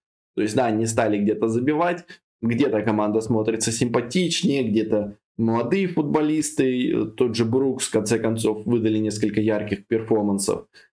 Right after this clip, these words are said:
А, но в остальном глобально ничего не поменялось. А, команда, да, немного воспряла духом, но и все. Команда до сих пор не понимает, что и делать в атаке. Если мы говорили про Лутон, то да, у них есть кроссы, у них есть,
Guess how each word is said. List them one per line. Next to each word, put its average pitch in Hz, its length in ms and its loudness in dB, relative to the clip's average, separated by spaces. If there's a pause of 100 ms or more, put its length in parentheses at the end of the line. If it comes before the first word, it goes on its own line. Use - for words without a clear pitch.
(200)
А, 95 460 0
но 123 300 2
в 175 40 2
остальном 160 800 0
глобально 123 600 2
ничего 113 420 0
не 120 120 0
поменялось. 107 840 -2 (120)
А, 90 360 -2
команда, 117 420 0
да, 104 240 2
немного 110 400 0
воспряла 127 460 2
духом, 131 420 0
но 131 120 0
и 117 120 0
все. 98 440 -2 (340)
Команда 131 260 2
до 120 120 0
сих 123 140 -2
пор 107 200 0
не 117 120 2
понимает, 135 420 0
что 131 200 2
и 127 60 0
делать 120 260 2
в - 40 -2
атаке. 98 500 -2 (220)
Если 104 160 0
мы 120 80 2
говорили 113 380 2
про 104 220 2
Лутон, 135 380 0
то - 80 2
да, 101 240 2
у 98 40 2
них 120 240 0
есть 87 200 -2
кроссы, 190 420 0
у 107 60 2
них 117 280 -2
есть, 98 380 0